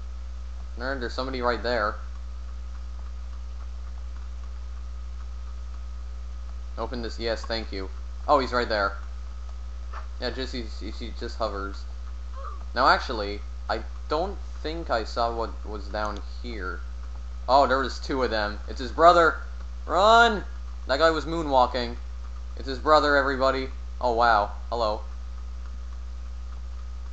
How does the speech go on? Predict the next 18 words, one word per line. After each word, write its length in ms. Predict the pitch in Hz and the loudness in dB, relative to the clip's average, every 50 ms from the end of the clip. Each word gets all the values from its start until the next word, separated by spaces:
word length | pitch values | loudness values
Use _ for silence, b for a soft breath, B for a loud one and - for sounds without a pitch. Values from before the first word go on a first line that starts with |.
| - | -2
Up! 500 | - 202 220 226 233 233 233 - - - - - - - - - - - | 4 8 12 12 12 12 12 8 -2 -8 -8 -10 -10 -10 -10 -10 -4 4
Darn 200 | - 160 170 180 | 6 8 8 8
it, 80 | 185 185 | 6 4
it's 180 | 185 - - - | 2 0 0 4
stuck. 440 | - 165 156 131 110 - - - | 8 10 10 10 10 8 2 -4
Well, 340 | - 110 113 113 110 110 - - - - - - - - - - - - - - | 0 2 2 4 2 2 -2 -6 -8 -8 -8 -8 -8 -8 -8 -8 -8 -8 -8 -8
there 140 | - 104 107 | -6 -6 -4
we 80 | 110 | -4
go. 260 | 104 107 101 95 95 - - - - - - - - - - - - - - - - - - - - - - - - - - - - - - - | -2 -2 0 0 -2 -2 -6 -8 -8 -8 -8 -8 -8 -8 -8 -8 -8 -8 -8 -8 -8 -8 -8 -8 -8 -8 -8 -8 -8 -8 -8 -8 -8 -6 2 10
Oh, 160 | - 196 196 | 12 12 12
what 220 | 196 233 277 269 - | 12 12 12 12 12
the 100 | 226 190 | 10 10
heck? 420 | - 262 269 254 294 285 - - - - - - - - - - - - - - - - - - - - - - - - - - - - - - - - - - - - | 12 10 10 10 8 6 2 -6 -8 -10 -10 -10 -10 -10 -10 -10 -10 -10 -10 -10 -10 -8 -8 -8 -8 -8 -8 -8 -10 -10 -10 -10 -10 -8 -8 -8 -8 -10 -10 -6 0 6
Wow, 220 | 170 208 208 160 | 10 10 10 10
Slenderman 520 | 127 - 190 208 214 208 190 180 170 160 | 10 6 2 4 4 4 4 2 2 2
just 180 | 156 156 - - | 0 0 0 4
got 240 | 160 143 135 120 117 | 6 8 8 6 4
launched. 560 | 120 123 123 127 135 151 - - - - | 2 4 4 6 4 4 2 0 -6 -6